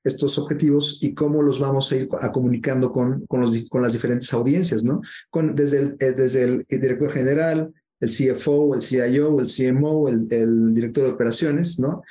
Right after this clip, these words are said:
Y cómo cada uno de ellos está, eh, observando y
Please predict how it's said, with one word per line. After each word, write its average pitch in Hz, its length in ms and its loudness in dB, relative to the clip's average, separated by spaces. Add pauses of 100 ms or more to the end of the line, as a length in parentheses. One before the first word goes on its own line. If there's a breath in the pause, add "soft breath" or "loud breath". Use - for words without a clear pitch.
(220 loud breath)
Y - 100 -4
cómo 151 280 0
cada 151 240 0
uno 156 160 2
de 156 120 2
ellos 139 540 0
está, 123 560 -4
eh, 113 560 0 (160)
observando 127 880 0 (680 loud breath)
y 123 380 0